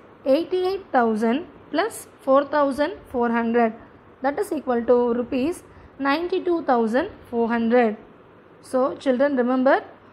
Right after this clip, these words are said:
for one year we are calculating compound interest, and for remaining half year we are calculating simple interest,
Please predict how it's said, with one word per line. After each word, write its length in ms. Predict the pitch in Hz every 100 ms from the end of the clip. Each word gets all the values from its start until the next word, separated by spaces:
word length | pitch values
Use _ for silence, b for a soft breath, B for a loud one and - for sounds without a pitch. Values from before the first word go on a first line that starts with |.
| -
for 240 | - 262 240
one 380 | 240 254 330 339
year 260 | 381 427 294
we 80 | 262
are 120 | 247
calculating 760 | 262 262 285 302 302 339 349 392 -
compound 460 | 277 247 240 247 233
interest, 460 | 226 226 370 392 -
and 160 | 247
for 140 | 240 247
remaining 520 | 247 302 339 370 370
half 300 | 285 247 262
year 240 | 277 320 392 B B B -
we 100 | 262
are 140 | 254
calculating 760 | 247 254 262 285 277 240 294 311
simple 380 | - 277 285 294
interest, 500 | 233 226 330 403